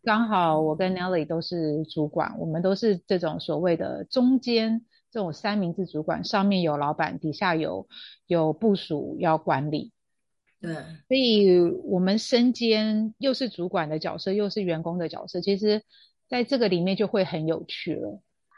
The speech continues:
Speaker 2: 三明治，
Speaker 1: 对。
Speaker 2: 我们要大家跟大-，跟大家讲说三明治，我们是哪一层？是好吃的那一层，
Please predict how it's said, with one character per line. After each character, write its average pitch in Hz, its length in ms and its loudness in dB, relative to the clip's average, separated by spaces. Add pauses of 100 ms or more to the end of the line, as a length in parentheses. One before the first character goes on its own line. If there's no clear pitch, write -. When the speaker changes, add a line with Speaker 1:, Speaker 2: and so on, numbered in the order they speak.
Speaker 2:
三 370 320 2
明 277 120 2
治， 214 480 -2
Speaker 1:
对。 160 80 -4
Speaker 2:
我 175 80 -6
们 214 120 -2
要 247 140 2
大 240 220 0
家 226 200 0
跟 220 520 -6
大-， 214 160 -4 (120)
跟 214 140 0
大 202 140 0
家 190 200 -2
讲 - 280 -10
说 175 240 -6
三 190 200 -4
明 151 140 -6
治， 175 80 -8
我 143 100 -8
们 165 140 -4
是 247 160 -4
哪 214 220 -4
一 165 80 -12
层？ - 200 -10 (320)
是 294 120 -2
好 170 260 2
吃 - 240 0
的 254 100 2
那 226 220 4
一 240 60 4
层， 214 360 2